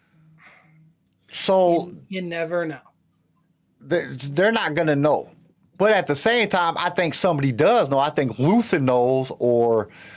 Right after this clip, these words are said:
Speaker 2: Then,
Speaker 1: uh,
Speaker 2: okay, like, in
Speaker 1: she
Speaker 2: the
Speaker 1: might
Speaker 2: beginning,
Speaker 1: know.
Speaker 2: why is he looking for her? Like,
Speaker 1: She
Speaker 2: uh,
Speaker 1: might know, 'cause he doesn't know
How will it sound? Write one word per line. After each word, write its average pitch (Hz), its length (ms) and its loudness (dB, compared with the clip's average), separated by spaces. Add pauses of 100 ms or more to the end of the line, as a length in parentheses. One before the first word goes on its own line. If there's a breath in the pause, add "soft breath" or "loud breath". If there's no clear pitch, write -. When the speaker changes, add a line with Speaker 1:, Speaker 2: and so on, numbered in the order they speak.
(200 loud breath)
Speaker 2:
Then, 269 260 -6 (120)
Speaker 1:
uh, 233 60 4
Speaker 2:
okay, 226 220 0
like, 226 200 6
in 254 60 2
Speaker 1:
she 247 60 2
Speaker 2:
the 240 120 4
Speaker 1:
might 233 80 2
Speaker 2:
beginning, 254 200 4
Speaker 1:
know. 175 100 4
Speaker 2:
why 202 140 8
is 233 120 4
he 220 120 -4
looking 208 360 0
for 151 240 -14
her? - 180 -18 (140)
Like, 180 140 0
Speaker 1:
She 240 260 2
Speaker 2:
uh, 285 40 2
Speaker 1:
might 226 280 0
know, 165 420 2 (520)
'cause 208 180 2
he 277 140 4
doesn't 226 320 2
know 220 420 2